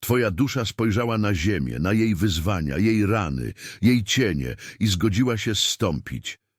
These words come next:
Zgodziła się czuć, znosić i walczyć. Dlaczego? Ponieważ w tobie istnieje siła, która nie jest z tego świata. Pradawna odwaga, która niesie wspomnienia z innych czasów i innych królestw.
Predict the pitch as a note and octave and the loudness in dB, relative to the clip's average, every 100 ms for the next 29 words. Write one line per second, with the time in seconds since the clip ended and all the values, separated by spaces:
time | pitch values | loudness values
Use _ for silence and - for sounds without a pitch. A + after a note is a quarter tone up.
0 | - E2 G#2+ F#2 B2 A2+ - G2+ - - | -4 0 2 2 2 0 -2 -4 0 0
1 | D3 - - - _ D#2+ E2 A2 C3 G#2+ | 0 -2 -12 -14 _ -2 2 4 2 0
2 | G#2+ - F#2+ E2 G#2+ F2+ C2 D2 - - | -4 -2 -2 0 0 0 -2 -6 -8 -12
3 | - _ - G#2+ A2 E3+ D3 D#2 A#1+ - | -16 _ -2 0 2 0 -2 -4 -6 -12
4 | _ _ _ - G#2+ A#2+ A#2 - - D3+ | _ _ _ -2 0 2 0 -4 0 2
5 | B2 A2 G#2 - B2 B2 A2+ G#2+ C3+ A2 | 2 0 -2 0 2 2 0 -2 0 0
6 | C#2 B1 - - - A#2+ G#2+ G#2+ B2+ C3+ | -2 -6 -12 -16 -4 0 2 4 4 4
7 | A#2 - - - - A2+ G2+ G2 - E2 | 2 -2 -6 -8 -2 0 0 -2 -2 -4
8 | - B1 G2 _ _ _ _ G2+ A2 A#2+ | -4 -8 -8 _ _ _ _ 0 0 0
9 | A2+ G2+ G2+ G2+ F2+ A2 G2 C2+ B1+ - | 0 -2 0 0 0 0 0 -4 -6 -4
10 | G2 G2+ A2+ A2 F#2 - G#2+ G2 G2+ G#2+ | 0 0 0 -2 -2 -4 -2 0 2 0
11 | G2+ F2 G2+ G#2+ G2+ G2 - G#2+ F#2 - | 0 0 0 2 0 -2 -2 -2 -2 -4
12 | D#2+ - - F#2 F#2+ F2+ E2 - E2+ E2+ | -6 -4 -4 -2 0 2 0 -4 -4 -4
13 | B1+ A1 - - | -4 -8 -14 -16